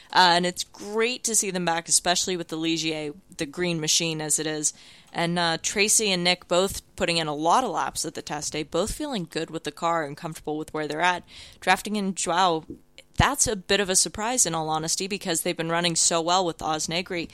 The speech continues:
in the E L M S this year. Oz has really fit into the team, but they said, "We can go for a gold or a platinum driver. Why would we stay silver?" So that's why they opted to go with Joao.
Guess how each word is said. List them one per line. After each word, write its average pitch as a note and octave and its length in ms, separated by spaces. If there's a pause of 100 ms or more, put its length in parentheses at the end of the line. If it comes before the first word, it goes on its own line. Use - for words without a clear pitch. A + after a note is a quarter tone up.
(200)
in F#3+ 120
the F3+ 200
E G#3 40
L F3+ 180
M D#3 80
S G3+ 240
this D3 300
year. - 200 (280)
Oz A#3+ 280
has F#3+ 160
really D#3+ 220
fit D#3+ 220
into D#3+ 200
the D#3 120
team, E3 260
but - 160
they F#3 140
said, F#3 280 (380)
"We G#3 140
can G#3 160
go G#3+ 180
for A3 320
a E3 200
gold F3 440
or E3 140
a D#3+ 100
platinum D#3+ 420
driver. D#3+ 400
Why D#3+ 240
would F3 140
we F3 100
stay D#3 500 (100)
silver?" F#3+ 520 (300)
So F#3 220
that's F3+ 340
why F#3 140
they E3+ 300 (140)
opted E3 340
to F3 40
go E3 160
with E3 140
Joao. D3 340